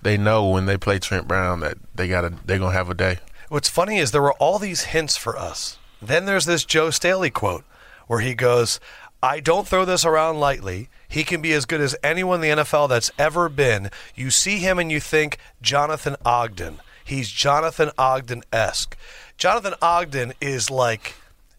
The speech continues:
Speaker 2: on the Mount Rushmore of tackles of all time.
Speaker 1: Mm-hmm.
Speaker 2: He was the, the original dancing bear. He helped the, turn the Cleveland Browns into the Baltimore Ravens. He was the offensive piece that was consistent with Ray Lewis on the defensive side.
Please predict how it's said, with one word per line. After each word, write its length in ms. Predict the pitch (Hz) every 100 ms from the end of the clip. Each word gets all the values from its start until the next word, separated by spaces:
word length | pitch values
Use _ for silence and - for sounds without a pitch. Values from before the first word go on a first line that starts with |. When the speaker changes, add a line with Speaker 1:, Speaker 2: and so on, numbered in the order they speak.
| -
Speaker 2:
on 160 | 151 147
the 100 | 139
Mount 260 | 156 160
Rushmore 640 | 143 151 147 - 139 127 120
of 120 | -
tackles 500 | - 135 117 120 101
of 80 | 104
all 180 | 113 101
time. 380 | - 110 80 - -
Speaker 1:
Mm-hmm. 220 | 104 98
Speaker 2:
He 200 | 98 151
was 180 | 147 139
the, 140 | 151 147 147
the 120 | 160
original 460 | 151 170 - 165 151
dancing 580 | 151 156 151 - 135
bear. 400 | 117 139 110 85 - -
He 160 | - 156
helped 260 | 143 156 -
the, 80 |
turn 280 | - - 175
the 80 | 156
Cleveland 360 | - 175 170 151
Browns 380 | 165 165 156
into 140 | 139 131
the 80 | 139
Baltimore 540 | 151 151 151 147 143
Ravens. 520 | 143 147 113 90 90 - -
He 160 | - 175
was 260 | 175 175 143
the 140 | 156
offensive 640 | 147 170 185 170 160 143 -
piece 260 | 139 139
that 140 | - 131
was 140 | 135
consistent 520 | - 127 - 147 156
with 180 | 139 143
Ray 220 | 123 143 156
Lewis 340 | 151 151 151
on 80 | 147
the 60 | 139
defensive 480 | 160 170 139 104 98
side. 300 | 110 87